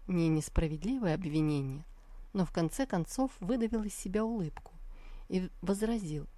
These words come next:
«Когда я так поступал? Почему ты так несправедливо обвиняешь людей?» «Господин!» Не успел он закончить, как в комнату вошёл Цзисян и протянул ему приглашение.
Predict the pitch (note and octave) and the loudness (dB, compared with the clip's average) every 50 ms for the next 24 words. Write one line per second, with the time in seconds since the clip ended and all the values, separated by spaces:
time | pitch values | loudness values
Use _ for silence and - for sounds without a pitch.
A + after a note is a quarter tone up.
0 | - - - - - - - - - - - - - - - - F3+ E3 E3+ B3+ | -14 -14 -14 -14 -16 -16 -18 -18 -18 -16 -16 -16 -16 -10 -8 -6 -6 -4 -2 0
1 | C#4+ C4+ F3+ D3+ - D#3 - - - D#3 - - - F3+ - - D3+ C#3+ C#3 - | 0 2 0 0 0 -4 -6 -6 -8 -8 -6 -6 -6 -6 -4 -2 -2 -2 -4 -6
2 | - - - - - - - - - E3 D#3+ - - F#3 F3+ G3+ A3 G#3 - - | -10 -12 -12 -12 -12 -14 -14 -6 -4 -4 -2 -2 0 0 0 2 0 0 -2 -2
3 | D#3+ D3 C#3+ D3+ - - - - - - F3 - - F#3 E3+ D#3 - - - E3 | -2 -2 -2 -4 -10 -14 -16 -8 -4 -4 -4 0 0 0 0 0 -2 -2 0 0
4 | D#3+ D3+ D#3 D3 D3+ D#3+ G#3 A3+ F3+ D#3+ D3+ D3 C3 D#3 E3 E3+ F#3 A#3 B3 A3+ | 0 0 0 -2 -2 -2 -2 0 0 -2 -2 -2 -2 0 0 2 2 0 0 -2
5 | A3 - - A#3+ A#3+ G#3+ G3 E3+ C#3+ C3 D3+ - - - - - - - - - | -2 -2 0 0 0 0 0 0 -2 -2 -4 -8 -12 -14 -14 -16 -16 -16 -14 -14
6 | - - - D#3 C#3+ C#3+ - - - - F#3+ F3+ F3 F#3+ G#3 F#3 D#3 D#3 - - | -10 -6 -4 -4 -4 -4 -4 -6 -2 -2 -2 0 0 -2 -4 -4 -4 -4 -8 -12
7 | - - - - - - - - - - - - - G3 F#3+ F3 - - - D4 | -14 -14 -16 -16 -16 -14 -14 -14 -14 -16 -8 0 2 2 2 2 0 -2 0 2
8 | C#4+ A#3+ G#3 F3+ E3 F3+ E3 - - - C4+ C#4 A#3+ - - D#3 - - - - | 2 4 4 2 2 2 0 0 2 2 2 4 2 2 -2 -6 -8 -8 -10 -6
9 | - E3+ - - - - C4 C#4 C4 B3+ B3 - A#3 A#3 A3+ - - - G#3+ G#3 | -6 -6 -6 -6 -2 2 4 6 6 6 4 2 2 2 0 0 0 0 0 0
10 | G#3+ - - - - D#3+ F3 F3 - - - - A#3+ B3+ A#3+ A#3+ - - - - | -2 -4 -10 -10 -6 -2 -2 -2 -2 -2 -2 0 0 0 0 -2 -6 -10 -16 -16
11 | - - - - A3 - F#3 E3 - - D#3+ D#3 D#3+ F3+ F3+ E3 E3 D#3+ D#3 - | -14 -6 -6 -2 0 2 2 2 2 0 0 0 2 2 0 0 0 0 2 2
12 | - D#3+ D3 - D#3+ D#3+ D#3+ - - D#3+ C#3 C3 C3 D3 D#3+ | 2 2 4 2 2 2 2 0 -2 -2 -2 -2 -4 -6 -8